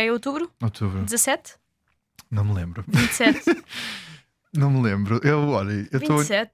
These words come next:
Speaker 2: eu, me-, não sei lá. Quando é que sai?
Speaker 1: Ah, Taylor's Virgin.
Speaker 2: Nós somos tipo, eu disse que nós éramos fifties, mas não somos uns fifties,
Speaker 1: Não,
Speaker 2: muito.
Speaker 1: vinte e sete, vinte e sete. Eu sabia
Speaker 2: Vinte e sete.
Speaker 1: que tinha sete. Ah pá, olha, estás a ver, eu estou melhor que tu.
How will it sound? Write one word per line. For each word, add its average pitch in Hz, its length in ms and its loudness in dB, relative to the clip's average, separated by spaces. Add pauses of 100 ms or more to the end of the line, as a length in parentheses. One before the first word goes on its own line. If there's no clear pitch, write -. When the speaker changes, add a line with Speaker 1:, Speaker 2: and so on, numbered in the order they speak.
Speaker 2:
eu, 143 140 4 (180)
me-, 147 180 2 (640)
não 127 100 -6
sei 98 220 -4
lá. 95 240 -6 (920)
Quando 110 180 6
é 104 40 6
que - 80 -2
sai? 101 320 0
Speaker 1:
Ah, 226 440 -14
Taylor's 185 520 -2
Virgin. 151 520 -12
Speaker 2:
Nós 123 160 4
somos 123 160 4
tipo, - 180 -10 (220)
eu 120 80 4
disse 104 160 4
que - 80 -4
nós 101 80 2
éramos 101 220 2
fifties, 120 420 -2
mas 107 120 0
não 107 120 0
somos 123 220 0
uns 131 120 2
fifties, - 440 -2
Speaker 1:
Não, 208 180 4
Speaker 2:
muito. 214 200 0 (280)
Speaker 1:
vinte 247 300 -2
e - 20 0
sete, - 360 0
vinte 226 180 2
e - 20 0
sete. 208 220 2
Eu 202 40 -4
sabia 226 220 2
Speaker 2:
Vinte - 20 -8
e - 40 -12
sete. - 20 -18
Speaker 1:
que 247 60 -4
tinha 233 100 -2
sete. - 240 -4
Ah 220 40 -6
pá, 220 180 -2
olha, 214 180 2
estás 233 200 -2
a 226 40 -6
ver, 247 160 -2
eu 262 40 -2
estou 254 140 -6
melhor 240 240 -2
que - 80 -20
tu. 208 220 -10